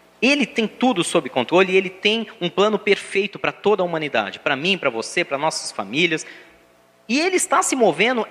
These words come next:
em direção a esse plano perfeito. O máximo que nós podemos fazer é qual é o plano de Deus, como Deus está se movendo, pra onde Deus está se movendo.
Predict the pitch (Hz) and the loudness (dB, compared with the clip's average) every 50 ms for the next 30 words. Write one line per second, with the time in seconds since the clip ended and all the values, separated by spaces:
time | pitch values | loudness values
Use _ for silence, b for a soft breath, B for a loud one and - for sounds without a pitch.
0 | - - 285 320 370 349 269 202 233 196 165 - - - 240 247 269 269 226 - | -4 -2 -2 0 0 0 0 0 0 0 -2 -2 -2 0 2 4 4 2 2 -2
1 | - - - - - - - - 165 165 165 160 - - - - 156 147 143 139 | -6 -12 -18 -20 -20 -10 -4 -2 0 0 0 -2 -6 -10 -8 -6 -4 -4 -4 -4
2 | - 143 131 - - 135 110 98 - - - _ _ _ _ _ _ _ _ _ | -6 -8 -6 -6 -6 -6 -6 -8 -10 -18 -20 _ _ _ _ _ _ _ _ _
3 | _ _ _ _ _ _ _ _ _ - 262 294 294 285 262 277 311 359 370 339 | _ _ _ _ _ _ _ _ _ 0 2 2 2 2 2 4 6 6 4 4
4 | - - 277 254 208 - 220 208 214 240 277 269 - - 202 185 180 185 175 156 | 0 -2 -4 -4 -4 -2 -2 0 2 2 2 0 0 -2 0 0 2 0 0 -2
5 | - - 143 123 113 127 170 208 214 185 151 123 101 - - - - - - - | -2 0 0 0 0 0 0 2 2 2 2 2 0 -4 -10 -20 -20 -20 -20 -20
6 | _ _ _ _ _ - 202 208 202 196 175 160 147 135 - - 135 127 127 113 | _ _ _ _ _ 4 4 6 6 6 4 4 2 2 0 0 0 0 0 -4
7 | - 107 - 117 131 180 233 - - - - - - _ - - 226 262 285 285 | -8 -6 -2 0 2 2 0 -2 -6 -14 -18 -20 -20 _ 0 4 4 4 6 4
8 | 233 175 165 160 151 - - 143 127 - 143 135 127 120 175 226 240 226 B B | 2 2 2 0 0 0 -2 -2 -2 -2 -2 -2 0 2 2 0 0 -2 B B
9 | B - - 233 220 220 226 262 311 339 339 269 240 220 - 208 202 196 - 190 | B 0 2 2 4 4 4 6 6 4 4 2 0 0 2 2 2 2 2 0
10 | 170 - - 175 170 165 196 254 269 277 | 0 0 0 0 2 4 4 2 2 0